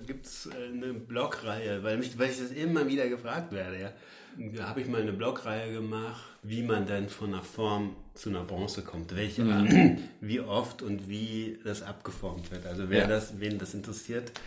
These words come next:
Speaker 1: äh, der kann, den kann ich auf meinem Blog verweisen.
Speaker 2: Ja.
Speaker 1: Äh,
Speaker 2: Unter
Speaker 1: wo
Speaker 2: uwe caro punkt de?
Speaker 1: Ja,
Speaker 2: Ja.
Speaker 1: genau.
Speaker 2: Mhm.
Speaker 1: Ähm, wo ich das so ein bisschen auch, wo ich auch, äh, sozusagen so ein paar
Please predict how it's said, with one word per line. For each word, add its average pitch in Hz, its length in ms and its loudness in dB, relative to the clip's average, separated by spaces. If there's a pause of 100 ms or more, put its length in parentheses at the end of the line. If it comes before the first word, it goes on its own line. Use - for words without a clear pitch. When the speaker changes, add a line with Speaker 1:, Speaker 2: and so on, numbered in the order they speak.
(420)
Speaker 1:
äh, 104 340 2
der 107 140 4
kann, 104 460 -2
den 104 120 -6
kann 110 140 -2
ich 107 140 -2
auf 95 80 -6
meinem 101 420 -4
Blog 95 320 -2
verweisen. 104 800 -2
Speaker 2:
Ja. 131 200 10 (540)
Speaker 1:
Äh, - 40 -18 (300)
Speaker 2:
Unter 120 220 8
Speaker 1:
wo 147 60 8
Speaker 2:
uwe 143 160 6
caro 135 280 8
punkt 127 60 2 (100)
de? 170 200 2 (520)
Speaker 1:
Ja, 98 220 -8 (300)
Speaker 2:
Ja. 127 120 -4
Speaker 1:
genau. 87 200 -6 (200)
Speaker 2:
Mhm. 110 120 -12
Speaker 1:
Ähm, 90 360 -6 (460)
wo 110 60 -2
ich - 80 -4
das - 160 -6
so 110 80 -2
ein - 80 -4
bisschen 110 440 -6
auch, 101 380 -4
wo 117 220 0
ich 113 180 -2
auch, 113 400 -2
äh, 113 160 4
sozusagen 107 720 -2
so 101 60 -2
ein 95 80 -6
paar 98 400 -4